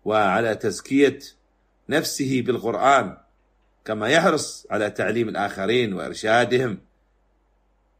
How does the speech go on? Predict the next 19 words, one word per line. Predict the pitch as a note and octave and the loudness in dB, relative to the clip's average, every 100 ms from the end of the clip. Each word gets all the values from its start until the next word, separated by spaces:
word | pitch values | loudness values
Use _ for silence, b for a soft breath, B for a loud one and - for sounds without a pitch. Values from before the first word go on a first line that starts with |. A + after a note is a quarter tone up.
| _ | _
والدعوة | G2 G#2 F#2+ D2+ F#2 D3 D3+ C3 C3 | -4 -2 -2 -4 0 2 4 2 0
إليه. | G#2+ C#3 E3 A2+ - _ _ _ _ _ _ _ _ _ _ _ _ _ _ _ - | 2 4 4 2 -6 _ _ _ _ _ _ _ _ _ _ _ _ _ _ _ -8
ولا | G#2+ B2 | -2 -2
شك | A#2 B2 - | -2 -6 -4
أن | F#2+ G#2 | -4 -4
الجامع | G2 F#2 C3 C3+ A#2 G2 F#2 | -6 -2 0 0 0 -2 -2
بين | A2+ D#3 C3 | -4 -4 -4
تعلم | A2+ G2+ A#2 A#2 A#2+ A#2 | -2 0 0 0 -4 -4
القرآن | G#2 A2 G#2+ C#3 C#3 A2+ | -6 -6 -2 2 2 2
وتعليمه | A2 B2 G#2+ D3+ F#3+ A3 F#3 - _ _ _ _ _ _ _ - | -4 0 2 6 6 6 -2 -6 _ _ _ _ _ _ _ -14
مكمل | G2 F#2+ C3 B2 A#2+ A#2 A#2 | -10 -4 -4 -2 -2 0 0
لنفسه | A2 B2 C3 - A#2+ A2 | 0 -2 -4 -6 -2 0
ولغيره، | G2+ F#2 G#2+ B2+ A#2+ F#2+ - _ _ _ _ _ _ _ _ _ _ _ _ _ _ _ _ | 0 0 2 2 2 -4 -10 _ _ _ _ _ _ _ _ _ _ _ _ _ _ _ _
جامع | B2+ C#3+ D3 C3+ B2+ | 4 6 6 4 -2
بين | B2 A#2+ B2 | -2 -2 -2
النفع | A#2+ A#2+ D3 - | -2 -2 -2 -2
القاصر | C3 - D3+ D#3 D#3+ C3 | -4 0 2 2 2 -2
والنفع | B2+ C#3 B2 | 0 -2 -4
المتعدي، | C3+ B2+ B2 B2+ E3 D#3 C3+ F#2 | -6 -4 0 2 0 -2 -4 -6